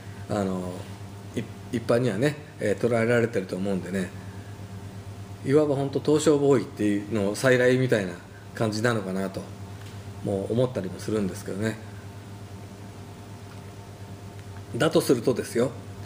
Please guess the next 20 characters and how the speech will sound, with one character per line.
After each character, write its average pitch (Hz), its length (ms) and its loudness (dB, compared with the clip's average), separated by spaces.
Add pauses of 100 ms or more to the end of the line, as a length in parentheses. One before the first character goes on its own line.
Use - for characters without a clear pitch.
(380)
ま 127 360 4
あ、 - 20 -16 (680)
菊 139 180 2
花 143 100 4
賞、 117 220 6 (260)
有 120 80 4
馬 120 140 4
記 127 80 0
念 120 240 4
あ 120 60 6
た 113 100 6
り 98 60 4
の 92 180 -2
路 95 120 -2
線 110 200 0
で 123 80 4
も 104 120 0
い 135 100 4
い 135 40 2
し 185 320 6